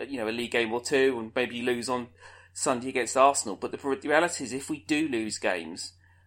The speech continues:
at least we're going down trying. And, and I don't think any fan, I, I don't think any United fan has, has really asked, or I'm sure there have been, but, you know, most United fans that I've spoken to, that's all they've really wanted from their, from their team. You know,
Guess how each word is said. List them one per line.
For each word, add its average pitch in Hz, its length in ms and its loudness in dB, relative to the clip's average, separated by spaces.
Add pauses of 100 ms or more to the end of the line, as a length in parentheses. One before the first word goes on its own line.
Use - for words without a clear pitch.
(100)
at 113 140 -6
least 135 300 -2
we're 139 60 -6
going 120 260 2
down 107 280 2
trying. 92 500 0
And, 160 180 2
and 160 140 4
I 165 40 2
don't 185 200 2
think 165 180 -4
any 170 220 2
fan, 123 540 0 (340)
I, 131 200 -4
I 156 40 -2
don't 175 160 -2
think 165 160 -6
any 180 180 -2
United 147 460 -2
fan 113 300 4
has, 110 160 -4
has 123 280 -12
really 127 320 -4
asked, 120 560 2
or 123 220 -6 (760)
I'm - 120 -14
sure 135 140 -4
there 101 120 -4
have 92 160 -6
been, 101 120 -8
but, 123 200 -4 (160)
you 160 160 -2
know, 143 160 0 (500)
most 156 300 -2
United 135 320 0
fans 113 380 0
that 98 100 0
I've 107 180 0 (440)
spoken 113 360 -2
to, 92 400 -8
that's 165 240 2
all 190 80 4
they've 170 180 0
really 160 160 0
wanted 143 380 0
from 117 220 -6
their, 113 180 2
from 123 220 -6
their 120 120 0
team. 104 400 -4
You 104 80 -6
know, 113 240 0